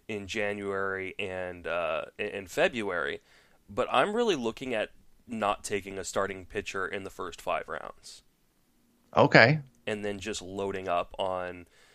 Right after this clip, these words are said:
Speaker 1: you know, two or three guys like Berrios and Flaherty, uh,
Speaker 2: Mm-hmm.
Speaker 1: i-, in that, in that six, seven range. And so I don't think that I'm going to wanna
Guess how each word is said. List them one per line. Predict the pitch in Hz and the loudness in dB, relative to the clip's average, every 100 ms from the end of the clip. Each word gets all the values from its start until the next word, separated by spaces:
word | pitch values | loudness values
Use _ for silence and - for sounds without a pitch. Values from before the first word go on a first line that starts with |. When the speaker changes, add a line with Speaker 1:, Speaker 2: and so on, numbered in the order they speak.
| _ | _
Speaker 1:
you | - 90 | -10 -4
know, | 92 90 - | -4 -4 -6
two | - 123 | -4 -2
or | 113 | -4
three | - 110 98 | -6 -8 0
guys | 98 98 95 95 87 | 4 4 4 0 -4
like | 95 92 - - | -4 -4 -6 -6
Berrios | 104 98 95 95 95 92 82 - | -2 0 0 0 0 -2 -4 -8
and | 92 92 90 87 | -6 -6 -6 -10
Flaherty, | - 110 95 92 95 95 92 90 - - - _ - | -10 -4 -2 -2 -4 -8 -10 -12 -16 -20 -20 _ -8
uh, | 87 | -2
Speaker 2:
Mm-hmm. | 113 104 104 107 127 - _ | 2 4 6 4 2 -8 _
Speaker 1:
i-, | 120 | -8
in | - 120 113 | -4 -4 0
that, | 107 101 - - | 0 0 -4 -8
in | 127 120 | -4 0
that | 110 101 - | 0 0 -2
six, | - 120 - | -4 -4 -2
seven | - 98 101 104 | 2 2 2 0
range. | 107 110 117 - - _ _ _ _ _ _ _ - | 0 0 -4 -10 -16 _ _ _ _ _ _ _ -4
And | 120 113 | -2 0
so | - 123 | 2 4
I | - 120 | 4 0
don't | 104 135 131 95 | 2 2 2 -2
think | - 127 113 | -4 -4 0
that | 113 107 | 0 0
I'm | 104 | 0
going | 104 104 | -2 -2
to | 101 | -2
wanna | 104 101 95 | -2 -2 -2